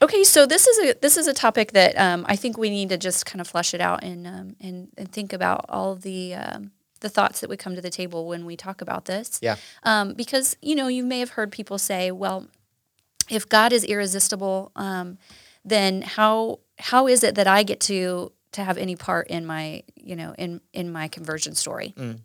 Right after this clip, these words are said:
Speaker 1: How is it that it's not just, um, determinism where he, uh, he saves me and I don't get a choice in the matter
Speaker 2: Yeah,
Speaker 1: and I
Speaker 2: we're
Speaker 1: don't
Speaker 2: just
Speaker 1: do anything?"
Speaker 2: robots
Speaker 1: Ro-,
Speaker 2: just
Speaker 1: yeah,
Speaker 2: doing
Speaker 1: exactly.
Speaker 2: everything that he
Speaker 1: Robots.
Speaker 2: said, yeah.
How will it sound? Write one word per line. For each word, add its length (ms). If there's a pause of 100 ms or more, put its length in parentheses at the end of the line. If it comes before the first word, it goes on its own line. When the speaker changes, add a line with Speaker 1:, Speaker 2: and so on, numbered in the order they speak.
(120)
Speaker 1:
How 200
is 120
it 140
that 120
it's 200
not 280
just, 440
um, 440
determinism 640
where 140
he, 320 (520)
uh, 360
he 540 (220)
saves 380
me 100
and 100
I 60
don't 160
get 120
a 40
choice 360
in 60
the 60
matter 220
Speaker 2:
Yeah, 60
Speaker 1:
and 120
I 80
Speaker 2:
we're 60
Speaker 1:
don't 120
Speaker 2:
just 140
Speaker 1:
do 80
anything?" 180
Speaker 2:
robots 360
Speaker 1:
Ro-, 100
Speaker 2:
just 160
Speaker 1:
yeah, 100
Speaker 2:
doing 140
Speaker 1:
exactly. 300
Speaker 2:
everything 260
that 60
he 60
Speaker 1:
Robots. 380
Speaker 2:
said, 40
yeah. 220